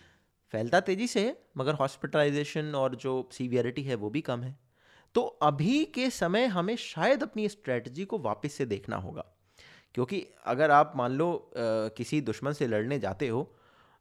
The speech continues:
तो अगर आप अलग-अलग तरह के दुश्मनों से लड़ रहे हो, तो ये थोड़ी ना आप सबको सेम ही, अ, अ, हथियार से मारोगे। अगर सामने वाला लाठी लेके आए, तो आप भी लाठी लेके जाओगे। अगर वो, अ, गन लेके आया है, तो आप थोड़ी ना लाठी लेके जाओगे।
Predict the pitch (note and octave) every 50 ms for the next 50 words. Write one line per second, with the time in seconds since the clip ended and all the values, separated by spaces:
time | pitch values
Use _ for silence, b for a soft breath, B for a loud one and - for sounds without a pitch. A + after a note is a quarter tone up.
0 | b _ - F#3 G3 A3 A3+ A3+ - - - - _ - C3 C3+ D3 E3+ F3 F#3+
1 | G3 F#3 - - C3+ D3+ G#3 A#3 A3+ A#3+ A#3 A3 - - E3+ F3+ F#3+ - F#3 D#3
2 | D3+ - - C3+ C#3 D#3+ E3 - D3 B2 A#2 B2+ C3+ A#2+ A#2+ B2 D3+ G3 G3+ A3+
3 | A3 F3 F3 F#3 F#3 G3 G3+ C4 C#4+ F#4+ F4+ D4+ - - - G#3+ - - B3 -
4 | - - G3 A3 C4 D4 C4 F3+ - - - - A2+ A#2+ A#2+ B2 B2 A#2+ B2 B2
5 | A2 E2 F2 G#2+ A#2 A#2 A#2+ C#3 C3+ D#3 D3 B2+ A#2+ - C3+ A2+ G2+ G2 G#2 G#2
6 | G2 G#2 G#2 - _ b b b b b b b B2+ D3+ C#3 - A#2 A#2+ C#3+ F3+
7 | F#3+ F#3+ F#3 F#3+ F#3 D3+ B2+ C3+ - F3+ F3 F3+ E3+ - F#3+ E3+ F3 F#3+ F#3+ G#3
8 | G#3 A3+ G#3 A3 A3+ G#3 F#3 F3+ F#3 F#3+ F3+ F3 D#3+ - D#3+ D3 C#3 B2+ A#2+ A#2+
9 | B2 C3+ _ _ b b b b b b b b b - B2+ C3 D3 F3 F3 D#3+
10 | E3 F#3 F#3 F#3 F3 - - C3+ C3+ B2+ B2 A#2+ A#2 A2+ G#2+ - - B2 A#2+ D3+
11 | F3 G3 G3+ G#3 G3+ G#3 G#3 G3+ F#3+ F#3+ F#3 F#3 F#3 F#3 F#3 F3+ - _ _ -
12 | - F3+ E3+ F3+ F3+ G3+ A#3+ C#4+ D4+ D4+ C#4+ A3+ G3 F3 E3 F#3 F3 D#3+ D3+ C3
13 | C3+ G#2+ G#2 G2 G2+ G2 - F2 -